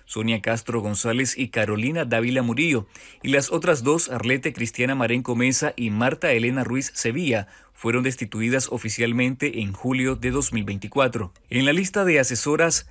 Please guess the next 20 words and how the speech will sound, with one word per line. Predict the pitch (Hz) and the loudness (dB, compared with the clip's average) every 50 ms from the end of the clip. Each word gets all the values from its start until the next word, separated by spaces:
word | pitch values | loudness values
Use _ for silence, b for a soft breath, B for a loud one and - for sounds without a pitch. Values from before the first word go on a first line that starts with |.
| - - | -12 -6
no | - 123 143 143 | -2 0 2 2
se | - 175 175 - | 2 2 0 0
incluye | 135 139 131 123 113 - 151 170 190 185 135 110 95 - - | 0 0 0 0 -2 -2 -2 -2 0 0 0 -2 -4 -4 -6
a | 101 104 | -4 -2
la | 110 107 107 | 0 0 0
ex | 107 - - | -2 -4 -6
titular | - 123 104 - 110 113 123 135 139 | -6 -6 -6 -4 -2 0 0 0 0
del | 151 147 127 | 0 0 0
Ministerio | 117 107 104 104 - - 123 131 139 | 0 0 -2 -2 -4 -4 -2 -2 0
de | 135 127 117 | 0 0 0
Economía | 107 - 113 104 104 107 117 127 135 135 | 0 -2 -4 -2 -2 -2 0 0 0 -2
Familiar, | 131 - 127 110 107 101 101 107 117 127 120 | -2 -2 -2 -2 -2 -2 0 0 0 0 -2
Comunitaria, | - 127 113 110 104 104 95 - 120 117 123 131 139 131 | -2 -4 -2 -2 -2 -4 -2 -2 0 0 0 0 -2 -2
Cooperativa | - 113 107 - 107 104 98 - - 120 120 131 - | -4 -6 -4 -2 -2 -2 -2 -2 -2 0 0 0 0
y | 95 117 | 0 -4
Asociativa | 110 107 - 98 101 107 101 - 120 120 117 | -4 -4 -6 -6 -8 -8 -6 -4 -2 0 0
mefca, | 113 117 123 131 123 - - - 143 131 113 | 2 2 0 0 -2 -2 0 0 0 0 0
Justa | - - 135 135 - - - 120 107 - | -4 -4 -2 -2 -2 -2 -4 -4 -4 -2
Pérez | 117 117 113 127 131 127 - | -2 0 0 0 0 -2 -4
Acuña, | 113 110 - - 185 175 139 110 - - | -6 -6 -4 -4 -2 -2 -2 -2 -4 -6